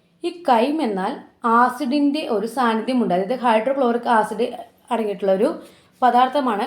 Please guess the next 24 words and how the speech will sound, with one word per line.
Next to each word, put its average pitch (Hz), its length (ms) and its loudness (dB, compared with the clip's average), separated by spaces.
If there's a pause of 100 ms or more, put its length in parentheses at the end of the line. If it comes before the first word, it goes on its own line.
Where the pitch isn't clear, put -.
(140)
കൈം 285 320 4
എന്ന് 226 140 2
പറയുന്നത്. 180 440 0 (1700)
അവ 294 180 4 (440)
ചെറുകുടലിൽ 285 640 4
എത്തുന്നു. 208 400 0 (460)
ചെറുകുടലിന് 320 600 2
ഏകദേശം 196 580 0 (340)
അഞ്ച് 269 380 2 (140)
to 240 80 -4 (120)
ആറ് 277 420 2
മീറ്റർ 233 320 0
വരെ 202 180 4
നീളമുണ്ട്. 226 520 0 (120)
അഞ്ച് 208 400 -2 (100)
to 269 100 0 (420)
ആറ് 240 340 2
മീറ്റർ 240 300 -2
വരെ 202 300 2
നീളമുണ്ട് 240 540 0
ചെറുകുടലിന്. 220 720 0 (540)
ചെറുകുടലിൽ 349 580 0
വെച്ച് 208 300 -4
ഏകദേശം 196 680 0